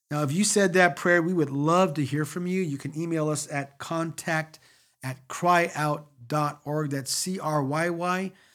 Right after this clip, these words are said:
That's contact at cryout dot org. We'd love to hear from you. So I hope you enjoyed the message, and just I pray that you have a wonderful, wonderful day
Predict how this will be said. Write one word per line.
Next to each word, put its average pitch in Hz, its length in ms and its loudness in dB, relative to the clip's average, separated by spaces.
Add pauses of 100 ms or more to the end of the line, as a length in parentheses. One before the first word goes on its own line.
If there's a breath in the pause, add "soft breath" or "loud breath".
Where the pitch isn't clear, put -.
(200 soft breath)
That's 143 240 -4
contact 165 800 -2
at 143 220 -8
cryout 156 880 -4 (540)
dot 139 440 -2
org. 135 340 -4
We'd 127 180 -4
love 139 220 -2
to 131 100 -6
hear 127 160 -6
from 123 260 -12
you. 120 120 -18
So 139 380 -6 (500 loud breath)
I 143 80 -2
hope 202 220 2
you 196 100 0
enjoyed 185 380 2
the 170 80 0
message, 196 880 0 (100)
and 143 520 -4 (260)
just 165 280 -4
I 156 80 -2
pray 180 220 -2
that 156 160 -4
you 160 60 -2
have 143 100 -6
a 131 60 -4
wonderful, 170 760 -2
wonderful 170 500 -4
day 135 480 -4